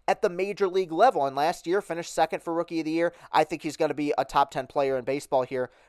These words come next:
pretty soon. That was also not a gargantuan contract. I believe he got seven years as opposed to fourteen. Yeah, I, I hope this works. I, I really hope this works because I like this guy a whole lot. I hope he's successful all fourteen years, or even, you know, ten of those fourteen years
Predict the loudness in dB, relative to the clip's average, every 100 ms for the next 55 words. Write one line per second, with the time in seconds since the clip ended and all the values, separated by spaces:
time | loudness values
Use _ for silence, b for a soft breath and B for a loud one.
0 | -6 -6 -4 -2 0 0 0 4 6 6
1 | 6 6 6 2 6 8 8 6 4 4
2 | 4 2 2 4 0 0 -2 -4 -2 0
3 | 0 0 0 0 0 -4 -2 -4 0 0
4 | 0 -8 0 2 2 -2 -4 -4 -6 -8
5 | -6 -6 -4 -6 -8 -6 0 0 0 -14
6 | -12 -10 -8 -10 -2 2 4 4 4 2
7 | 6 4 4 2 0 0 -8 -8 -16 -2
8 | 2 4 2 4 4 4 2 0 -2 0
9 | -2 -4 -10 -6 -2 0 2 0 -2 -2
10 | 2 4 4 0 0 2 4 4 2 -4
11 | _ -2 0 0 -2 -4 -6 -2 -2 0
12 | 2 4 4 4 2 -2 -2 -10 -6 -2
13 | 0 2 2 2 2 0 0 2 2 4
14 | 2 2 0 0 -2 -10 -6 -6